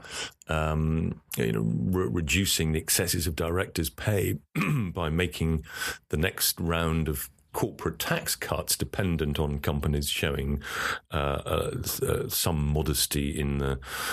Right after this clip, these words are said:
um, in the ratio between their highest paid member of staff and the average,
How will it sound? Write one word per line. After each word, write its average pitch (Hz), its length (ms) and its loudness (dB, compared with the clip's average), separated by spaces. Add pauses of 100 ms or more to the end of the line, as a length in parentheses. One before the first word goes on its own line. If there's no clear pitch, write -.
(260)
um, 67 640 0 (260)
in 80 80 2
the 71 100 2
ratio 71 460 2
between 69 340 -2
their 76 140 0
highest 71 380 0
paid - 380 0
member 73 220 0
of 73 80 -2
staff 73 380 0
and 67 100 2
the 67 80 2
average, - 460 -2